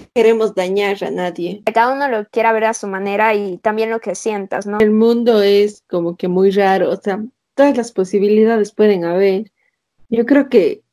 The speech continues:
Speaker 1: que yo sí he escuchado un caso en el que, eh, ambos tenían relaciones y terminaron sus relaciones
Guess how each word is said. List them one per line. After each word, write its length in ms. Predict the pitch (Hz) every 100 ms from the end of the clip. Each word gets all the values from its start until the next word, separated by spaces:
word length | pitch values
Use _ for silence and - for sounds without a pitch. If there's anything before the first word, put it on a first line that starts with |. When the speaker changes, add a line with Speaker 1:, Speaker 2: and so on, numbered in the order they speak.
| _ _ -
Speaker 1:
que 300 | 196 165 185
yo 160 | 208
sí 60 | 208
he 60 | 220
escuchado 420 | - 208 226 202
un 60 |
caso 560 | 180 196 196 208 233 214
en 240 | 185 185
el 200 | 175 170
que, 460 | - 175 165 160 233 _ _ _ _ _ _ - - - _
eh, 380 | 202 196 180 180 -
ambos 420 | 208 226 226 226
tenían 520 | 202 196 214 214 185 - _ _
relaciones 880 | 185 185 185 196 - 226 233 233 220 -
y 180 | 185
terminaron 640 | 180 196 196 208 220 220 208
sus 160 | 202
relaciones 720 | 185 185 196 - 233 233 220